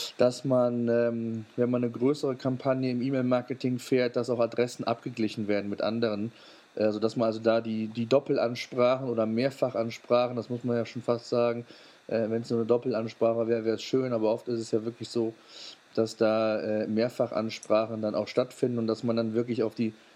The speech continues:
auf die Nettoreichweite zurückgreift der jeweiligen, ähm, Anbieter. Und ansonsten, glaub ich, ist es ganz wichtig, in dem Zusammenhang nochmal zu sagen,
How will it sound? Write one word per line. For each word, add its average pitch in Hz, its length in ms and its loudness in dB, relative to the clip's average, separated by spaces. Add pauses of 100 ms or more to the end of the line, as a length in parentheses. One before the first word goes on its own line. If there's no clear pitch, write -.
auf - 160 -6
die 127 100 0
Nettoreichweite 110 1120 0
zurückgreift 101 720 -2
der 104 80 2
jeweiligen, 101 800 -2
ähm, 101 380 -4
Anbieter. 104 580 0 (480)
Und 113 140 2
ansonsten, 120 520 0
glaub 123 280 4
ich, 120 100 -8
ist 120 60 -6
es 120 80 -10
ganz 120 240 0
wichtig, 127 280 -2
in 120 60 -4
dem 127 200 0
Zusammenhang 131 400 0
nochmal 120 260 0
zu 123 120 -4
sagen, 123 440 2